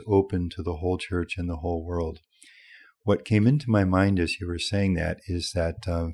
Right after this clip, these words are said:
famous line from Tennyson's poem, "More things are wrought by prayer than this world dreams of." Who can say, you know, that morning prayer in the silence of a person's home,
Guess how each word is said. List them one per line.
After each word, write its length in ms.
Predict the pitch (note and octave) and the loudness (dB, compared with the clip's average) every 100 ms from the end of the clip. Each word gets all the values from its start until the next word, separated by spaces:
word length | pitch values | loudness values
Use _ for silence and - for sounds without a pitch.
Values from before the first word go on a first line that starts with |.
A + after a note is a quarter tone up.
| - | -2
famous 400 | F#2+ F#2+ F2+ - | 0 2 0 0
line 300 | E2+ F2 F2+ | 0 2 -2
from 500 | - E2+ E2 E2+ - _ _ | -2 -2 -2 -4 -10 _ _
Tennyson's 540 | - G#2 F#2 - D#2+ D#2+ | -2 0 0 0 -4 -6
poem, 460 | - G2 E2+ D#2+ - - - - - _ | 0 2 2 0 -6 -20 -20 -20 -20 _
"More 180 | F#2+ F#2 | -2 -2
things 360 | - G2 G2 F2+ | 0 0 0 -2
are 120 | E2+ | 0
wrought 300 | F2 F2+ - | 4 2 2
by 140 | F2+ | -6
prayer 360 | E2+ - G2 F2+ | -8 0 4 4
than 200 | E2+ E2 | 2 -2
this 260 | F2 - F2 | -6 -6 -6
world 240 | F2 E2+ | -4 -4
dreams 380 | F2 F#2+ F2+ F2 | -2 0 0 -2
of." 220 | E2 D2+ _ - - - - - | -6 -6 _ -20 -20 -20 -20 0
Who 120 | D#3 | 0
can 200 | - F#3 | 2 2
say, 440 | B2 A2 G2+ E2 E2+ A#2 _ _ _ - | 2 4 6 4 0 -8 _ _ _ -8
you 120 | G2 | -4
know, 120 | F#2 | -2
that 260 | F2 G#2 A#2+ | 2 2 4
morning 480 | A2+ A#2 A#2+ A#2+ - _ _ _ | 2 4 4 0 -6 _ _ _
prayer 360 | - F#2 F#2 F#2+ | 2 4 6 4
in 180 | F#2 F2 | 2 -4
the 100 | - | -2
silence 760 | G2 F#2+ F#2+ G2+ G#2 - - - | 2 2 2 0 -2 -6 -10 -12
of 140 | G2 F2 | -8 -8
a 60 | |
person's 500 | - F#2+ F#2+ - G2 - | -4 -2 -2 -4 -6 -2
home, 360 | F2+ E2 D#2+ | -2 -2 -4